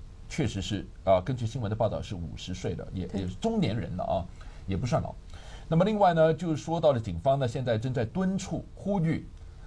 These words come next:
Speaker 1: 在事件发生之前以及整个经过呢，如果有一些经过的车辆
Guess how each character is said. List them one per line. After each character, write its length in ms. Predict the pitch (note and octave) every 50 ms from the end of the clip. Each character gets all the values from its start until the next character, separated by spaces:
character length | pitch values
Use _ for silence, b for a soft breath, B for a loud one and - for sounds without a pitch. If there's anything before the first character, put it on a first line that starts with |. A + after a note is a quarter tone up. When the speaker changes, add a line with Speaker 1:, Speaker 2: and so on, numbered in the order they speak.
| B B
Speaker 1:
在 260 | - G3+ F3+ D#3+ C#3+
事 300 | C3+ - - - F#3+ F3
件 180 | F3 E3 D3+ B2+
发 320 | A2+ - F#3 F3 F3+ F#3
生 400 | F#3 F3+ - - G3 F#3 F#3 F3+
之 200 | F3+ - F3+ F#3+
前 520 | D#3 - - - - - G#2 F2+ E2+ A2 E3 D#3+
以 160 | - G2+ F2+
及 180 | F2+ - B2 B2+
整 160 | A#2+ A2+ D2+
个 80 | E2 G2
经 240 | - - D3+ D#3+
过 200 | D3 C#3 C#3 B2
呢， 100 | A#2 A2+ A2 G#2+
如 160 | B2+ E3 G#3+
果 180 | F#3 - B2+ A2
有 200 | F#2+ F2+ F2+ A2+
一 60 | D3
些 180 | D3 - D#3+ D#3+
经 200 | - G3 G3+ G#3
过 140 | - F3
的 160 | D3+ C3+ C#3 C#3
车 320 | - - - G#3 G#3 G#3
辆 240 | G#3 G#3+ G3 C#3